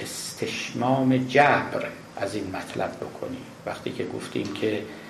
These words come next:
ما هیچ کاره ایم و خداوند همه کار است، نگو که پس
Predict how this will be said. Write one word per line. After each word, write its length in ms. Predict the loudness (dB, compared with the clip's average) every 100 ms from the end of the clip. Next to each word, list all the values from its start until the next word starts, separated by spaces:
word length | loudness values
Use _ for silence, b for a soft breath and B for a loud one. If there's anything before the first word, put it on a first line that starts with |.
| B -4
ما 280 | 2 2 2
هیچ 320 | 0 -4 -2
کاره 280 | 0 0 0
ایم 240 | -2 -6 -8 -12 B B B B -4 -2
و 60 | 0 0
خداوند 460 | 2 4 4 2
همه 340 | 0 0 -2 -4 0
کار 220 | 2 4
است، 420 | 8 8 6 -4 -10 -16 B B B B B B B -20 -12 4
نگو 300 | 6 6 2
که 120 | 0
پس 200 | 0